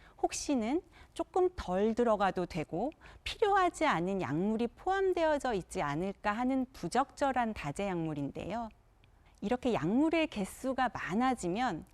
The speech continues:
그 약물 안에 혹시는 부적절한 약물이 포함되어 있지 않을까 하기 때문에 약물이 많은 경우에 약물 검토가 필요한 것입니다.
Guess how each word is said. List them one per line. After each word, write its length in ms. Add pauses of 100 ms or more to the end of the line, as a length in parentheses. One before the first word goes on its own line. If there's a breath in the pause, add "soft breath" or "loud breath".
(280 loud breath)
그 220
약물 400
안에 400 (380 loud breath)
혹시는 600
부적절한 1000
약물이 400
포함되어 640
있지 260
않을까 600
하기 280
때문에 600 (460 loud breath)
약물이 420
많은 500
경우에 540 (340 loud breath)
약물 340
검토가 500
필요한 520
것입니다. 680